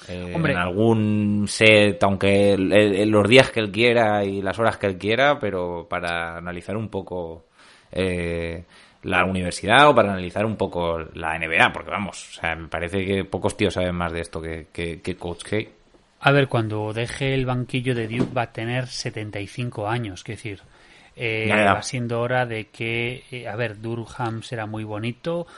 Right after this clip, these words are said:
Speaker 2: estará muy bien, pero va siendo hora de que se vaya cogiendo, pues, su chalecito en Florida
Speaker 1: <laughs>
Speaker 2: con su mujer y que vaya allí un poco a rascarse
Speaker 1: Hombre.
Speaker 2: las, eh, bolingas.
Speaker 1: Si piensas en, en Hubie Brown, ¿por qué no va a estar Coach K,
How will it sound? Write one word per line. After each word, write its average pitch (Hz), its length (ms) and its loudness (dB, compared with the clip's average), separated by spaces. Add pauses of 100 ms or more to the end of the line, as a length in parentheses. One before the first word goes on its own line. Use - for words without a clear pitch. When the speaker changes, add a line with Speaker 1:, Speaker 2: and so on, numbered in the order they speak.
(220)
Speaker 2:
estará 120 380 -4
muy 117 120 -4
bien, 117 200 -4
pero 123 120 -8
va 101 100 -10
siendo 113 220 -10
hora 117 100 -6
de 120 100 -6
que - 100 -16
se - 140 -12
vaya 104 200 -10
cogiendo, 113 520 -8
pues, 98 240 -12
su 117 160 -12
chalecito 120 800 -8
en 113 220 -8
Florida 120 720 -8 (220)
Speaker 1:
<laughs> 143 240 10
Speaker 2:
con 120 220 6
su 139 180 6
mujer 139 720 -2
y 139 60 -6
que 123 180 -8
vaya 117 240 -4
allí 110 180 -6
un 117 120 -6
poco 123 280 -8
a 113 60 -4
rascarse 107 380 -10
Speaker 1:
Hombre. 117 280 0
Speaker 2:
las, 98 480 -14
eh, 104 200 -10
bolingas. 104 580 -10 (200)
Speaker 1:
Si 110 260 -4
piensas 131 540 2
en, 139 720 2
en 139 260 -4
Hubie 127 400 0
Brown, 147 520 4 (100)
¿por 101 220 -6
qué 143 140 0
no 147 100 2
va 107 60 2
a 101 60 -2
estar 98 420 -2
Coach 101 300 0
K, 113 100 2